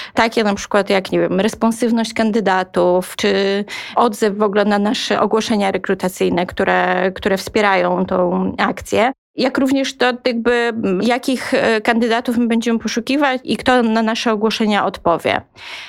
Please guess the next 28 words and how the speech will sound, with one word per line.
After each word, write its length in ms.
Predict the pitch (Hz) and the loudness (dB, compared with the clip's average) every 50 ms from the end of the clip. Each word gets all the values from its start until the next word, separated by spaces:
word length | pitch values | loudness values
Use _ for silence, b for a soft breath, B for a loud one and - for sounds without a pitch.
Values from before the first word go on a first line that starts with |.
| B B B B | B B B B
Cały 520 | B - 285 277 285 285 277 277 269 262 254 | B 2 2 4 4 2 2 0 0 -2 -2
proces 720 | 262 - 262 262 277 277 - 262 233 226 - - - - | 0 2 2 2 2 0 0 0 0 -2 -4 -8 -8 -4
tego 220 | - 220 208 220 | -4 -2 0 0
dotrudnienia 800 | 220 208 233 - 233 226 220 220 233 247 254 262 247 226 202 202 | 0 0 0 0 0 0 0 2 0 0 0 0 0 0 -2 -2
zamykamy 720 | 196 214 214 214 214 208 - 226 220 226 226 226 226 220 214 | -2 -2 -2 -2 -2 0 0 0 2 2 2 2 2 0 -2
w 120 | 214 - | -2 -2
około 400 | 220 202 - - 226 220 220 220 | -2 -2 0 0 2 2 2 0
pięć, 280 | 220 - 240 226 220 - | 0 -2 -2 -2 -2 -2
sześć 160 | - 226 - | -2 -2 -2
tygodni, 600 | - 247 214 220 196 180 - - 175 175 190 202 | -2 0 2 2 2 2 0 0 0 0 0 0
więc 440 | 208 214 208 202 196 - - - - | 0 0 0 0 -2 -4 -8 -8 -4
zatrudniamy 640 | 226 214 208 220 214 226 233 226 220 226 220 220 208 | -2 -2 -2 -2 -2 0 0 0 0 0 0 0 0
dużą 300 | 233 233 233 226 220 214 | 0 0 0 0 0 0
liczbę 440 | 214 226 220 226 - 220 214 208 | -2 -2 -4 -2 0 0 2 2
pracowników 600 | 208 208 214 214 - 208 202 240 233 - - 226 - | 2 0 -2 -2 -2 -2 -2 -2 -2 0 -2 -4 -4
w 280 | - - - - - | -4 -10 -10 -8 -8
krótkim 520 | 208 - 240 254 247 - - 233 226 226 226 226 - | -4 -2 -2 -2 -2 -2 -2 0 2 2 0 0 0
czasie. 520 | 220 190 180 175 - - 202 214 240 277 277 _ b b b b b b b b b | -2 -2 -2 -2 -2 0 2 2 2 2 0 _ b b b b b b b b b
W 40 | 220 | -2
związku 400 | 226 254 254 262 262 - 262 247 | 0 2 0 0 -2 -2 -4 -4
z 100 | 240 - | -2 -2
tym 480 | - 254 262 254 262 269 262 269 - - - | 0 0 2 2 2 0 0 -2 -6 -4 -2
też 160 | 262 254 - | 0 0 2
musimy 300 | 247 233 - 233 226 220 | 2 0 2 0 0 0
to 240 | 226 220 208 208 196 | 2 2 2 2 2
bardzo 360 | 208 196 196 - 202 185 175 175 | 2 0 0 2 0 0 0 0
dobrze 800 | 165 - 208 180 175 185 185 185 185 180 175 175 175 170 175 - | -4 -4 -2 0 2 0 0 0 0 0 2 2 2 2 2 0
zaplanować. 760 | - 190 - 190 170 151 135 - - - - - - - - | 0 0 0 0 0 0 0 -4 -4 -6 -12 -10 -12 -12 -14